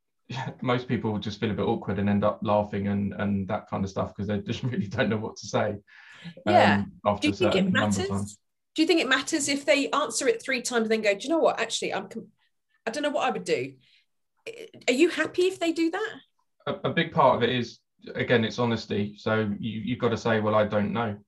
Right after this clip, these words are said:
Speaker 1: Um, but,
Speaker 2: Right.
Speaker 1: but of course, well, what do you do in that situation is the, is the question, because it's then, "Well, I
Speaker 2: Yes.
Speaker 1: try and speak to somebody else, or
Speaker 2: Yeah.
Speaker 1: I do this, or I do that," and, you know, not giving up too soon, because
Speaker 2: Yes.
Speaker 1: I think, I think,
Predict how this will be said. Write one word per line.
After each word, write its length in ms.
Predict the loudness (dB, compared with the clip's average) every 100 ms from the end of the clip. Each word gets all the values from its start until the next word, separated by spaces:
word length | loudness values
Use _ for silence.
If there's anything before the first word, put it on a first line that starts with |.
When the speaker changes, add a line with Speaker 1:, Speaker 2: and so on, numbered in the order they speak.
| _
Speaker 1:
Um, 460 | 0 2 4 4 2
but, 240 | 2 0 -2
Speaker 2:
Right. 120 | -4
Speaker 1:
but 80 | -4
of 60 |
course, 200 | -2 -4 -2
well, 140 | 0 2
what 140 | 2
do 60 | 0
you 60 |
do 100 | 0
in 60 | 0
that 140 | 0 -2
situation 600 | -8 -2 -2 -2 -2 -2
is 160 | -2
the, 160 | -4 -4 -4 -8
is 120 | -6
the 100 | -4
question, 500 | -4 -6 -6 -6 -6
because 280 | -6 -4 -4
it's 120 | -2
then, 200 | 0 2
"Well, 220 | 2 2
I 80 | 0
Speaker 2:
Yes. 120 | -2 -6 _
Speaker 1:
try 140 | -2 -2
and 60 |
speak 200 | -2 -4
to 80 | -6
somebody 260 | -6 -4 -2
else, 280 | -2 -4 -6
or 260 | -6 -6 -12 _ -10
Speaker 2:
Yeah. 200 | -8 -8 -12 _ -4
Speaker 1:
I 80 | -2
do 160 | 0
this, 260 | 0 0 -2
or 120 | -4
I 40 | -2
do 160 | -2
that," 340 | -2 -2 -2 -6
and, 280 | -4 -2 -4 -4
you 120 | -2
know, 60 |
not 180 | 0 -2
giving 180 | -4 -4
up 160 | -6 -6
too 120 | -8
soon, 460 | -2 -2 -2 -6 -8
because 380 | -10 -8 -6 -4
Speaker 2:
Yes. 260 | -6 -6 -6
Speaker 1:
I 40 |
think, 180 | -6 -6 -14 _ _ _ _ _ _ _ _ _
I 40 | -14
think, 180 | -14